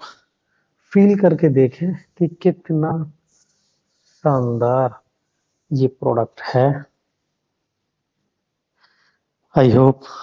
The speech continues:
आपको features अच्छे लगे होंगे।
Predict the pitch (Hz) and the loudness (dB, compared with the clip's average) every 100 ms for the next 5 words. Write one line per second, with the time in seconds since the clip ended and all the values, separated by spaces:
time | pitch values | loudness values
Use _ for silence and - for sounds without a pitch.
0 | - 123 - - 131 117 - - - _ | -6 -6 -6 -2 0 0 -6 -20 -20 _
1 | _ _ 139 117 127 117 - - - 127 | _ _ -4 -2 0 -2 -4 -10 -8 -8
2 | - 143 123 127 120 123 127 | -2 -2 0 0 0 2 0